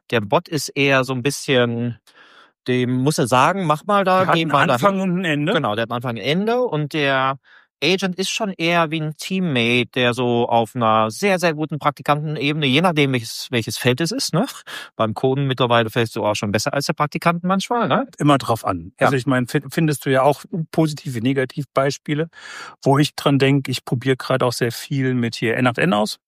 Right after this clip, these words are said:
Speaker 1: Mhm.
Speaker 2: wo du auch sagen kannst, hier sind Modelle, hier sind Tools, man kann die über eine grafische Oberfläche miteinander verknüpfen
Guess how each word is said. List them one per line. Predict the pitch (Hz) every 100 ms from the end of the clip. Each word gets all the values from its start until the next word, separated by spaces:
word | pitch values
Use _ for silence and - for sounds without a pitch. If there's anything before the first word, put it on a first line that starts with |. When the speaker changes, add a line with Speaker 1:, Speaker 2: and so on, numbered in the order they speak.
| 139
Speaker 1:
Mhm. | 135 190 - - - -
Speaker 2:
wo | 139
du | 135
auch | 135
sagen | - 135 131
kannst, | - 131 127
hier | -
sind | 120 123
Modelle, | 117 117 120 160 151 151
hier | 127 120
sind | 127 120
Tools, | - 165 151 151 151 156 143 -
man | 123
kann | - 127 131
die | 123 123 127
über | 120
eine | 113
grafische | 110 - 120 117 123
Oberfläche | 123 - 117 - 117 117 113
miteinander | 113 113 117 120 117
verknüpfen | - 113 104 - 143 151 - - 165 165